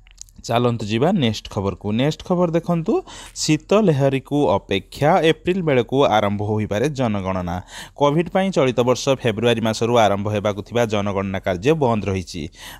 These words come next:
ଭାରତ ସରକାର ଆସନ୍ତା, ଅ, ଜାନୁଆରୀ ଶେଷ ସପ୍ତାହରେ ଶୀତ ଲହରୀକୁ ଅପେକ୍ଷା କରିଛନ୍ତି। କରୋନା ପ୍ରକୋପ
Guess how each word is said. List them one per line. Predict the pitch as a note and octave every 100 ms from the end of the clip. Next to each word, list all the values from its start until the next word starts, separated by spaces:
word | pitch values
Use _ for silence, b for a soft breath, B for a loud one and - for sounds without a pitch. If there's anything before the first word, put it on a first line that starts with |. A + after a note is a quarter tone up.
| G#2
ଭାରତ | A#2+ C#3 D#3
ସରକାର | - D3+ - E3
ଆସନ୍ତା, | D3+ A#2+ - B2+ A#2+ B2+ C#3+ D3+ b b b b - -
ଅ, | A2+ A2 A2 G#2+ F#2+ - - - _ -
ଜାନୁଆରୀ | A2+ A#2 C#3 C#3+
ଶେଷ | C#3 B2+ B2+
ସପ୍ତାହରେ | C3+ - C3 C3+ C3+
ଶୀତ | - A2+
ଲହରୀକୁ | B2 A2+ A2+ A2 G#2+
ଅପେକ୍ଷା | - A#2+ C3
କରିଛନ୍ତି। | C#3+ C3+ C#3+ C3+ D3+
କରୋନା | - C3+ D#3 D#3+
ପ୍ରକୋପ | D#3+ D#3